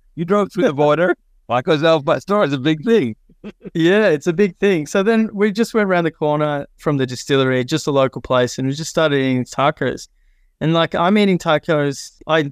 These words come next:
Speaker 2: I, I love tacos, so I was just eating them really, like, they'd bring out three, and I just smashed the three. And then the head distiller, he w-, he, he was doing the same thing, and everyone else was just watching. The cameraman was there, and, um, and there's some of their staff. And then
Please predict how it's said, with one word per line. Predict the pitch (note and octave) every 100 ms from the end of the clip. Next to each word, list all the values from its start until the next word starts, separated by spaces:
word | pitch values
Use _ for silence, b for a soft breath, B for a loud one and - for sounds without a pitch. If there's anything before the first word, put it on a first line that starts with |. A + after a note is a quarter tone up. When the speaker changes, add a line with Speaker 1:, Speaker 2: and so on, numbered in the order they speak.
| -
Speaker 2:
I, | D#3
I | D#3+ D#3
love | C3 A#2+
tacos, | - A2+ A2 -
so | - C3+
I |
was | B2+
just | C#3 B2+
eating | C#3 B2+
them | A#2+ A#2 A2+
really, | A#2+ A2 - _ _ _ _
like, | C#3 C3
they'd | D3+ C#3 C3+
bring | D#3 D3+
out | B2+
three, | - C3 B2
and | A#2
I | A#2
just | A#2+ -
smashed | - B2 A2+ -
the |
three. | A2+ C3 B2
And | A#2
then | B2+ A#2+
the | B2+ A#2+
head | C#3+ D3
distiller, | C#3+ - C3 B2 A#2 - _ _ _ _ _ _
he | D3+
w-, | C#3+ C#3+
he, | C3+ D#3+ D3 -
he | D#3+
was | F3+
doing | E3 E3 C#3
the |
same | - C3 -
thing, | - F3 A3+
and | F3+
everyone | G3+ G3+
else | D3 C#3+
was | C#3+ C3
just | C3+
watching. | C3+ B2+ C#3
The | B2
cameraman | C#3 C3+ C3 B2+
was | B2+ A#2
there, | A#2+ A#2 B2
and, | A#2+ A#2 _ _ _ _ -
um, | A#2 A#2 A#2 A#2 - _ _ _ _ _ -
and | C#3+
there's | C#3 C#3+
some | - D3
of |
their | C#3
staff. | B2+ - C#3 B2+ B2+ - - -
And | D#3+ G3+
then | G3 F#3+